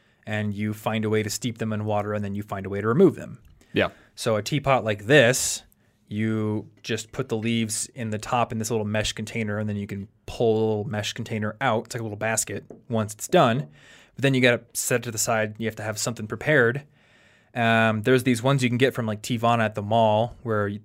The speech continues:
Speaker 1: they just, like, they can be sat on top of your mug, and the pressure will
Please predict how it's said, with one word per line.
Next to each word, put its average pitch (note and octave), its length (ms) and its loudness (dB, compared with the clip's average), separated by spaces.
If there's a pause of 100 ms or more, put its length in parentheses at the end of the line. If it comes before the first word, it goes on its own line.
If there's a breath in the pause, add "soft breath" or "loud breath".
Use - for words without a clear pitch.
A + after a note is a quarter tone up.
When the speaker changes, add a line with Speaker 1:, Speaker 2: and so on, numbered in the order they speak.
(120)
Speaker 1:
they A2+ 120 0
just, G#2+ 220 -2
like, G#2 180 -2 (180)
they A#2 100 0
can G#2+ 140 -6
be A2 180 -4
sat A#2 400 0
on A#2 100 -6
top A#2 200 -2
of - 40 -4
your G2+ 80 -4
mug, A#2+ 380 0 (160)
and A2 240 -6
the G#2+ 60 -6
pressure B2 440 -2
will A2 520 0